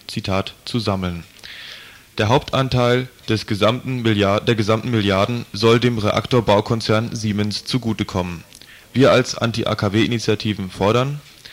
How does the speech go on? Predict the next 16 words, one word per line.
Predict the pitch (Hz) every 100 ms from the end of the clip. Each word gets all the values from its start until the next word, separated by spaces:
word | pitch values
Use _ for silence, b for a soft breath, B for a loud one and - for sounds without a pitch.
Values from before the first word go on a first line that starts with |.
| B B B B B
keine | 131 135 147
müde | 135 131
Mark | 107 101 110
für | - 127 -
Atomanlagen, | 104 110 120 123 117 110 113 110 -
sondern | 120 117 117 113 -
deren | 110 101 101
sofortige | 95 95 104 117 123
Stilllegung, | - 107 92 92 90 85 -
und | 101
zwar | - 98 104
weltweit. | 101 104 101 92 - - - B B B B B B -
Kein | 120 127
Weltwirtschaftsgipfel | 120 110 120 - 131 - 123 - -
in | 101
München | 101 113 123 127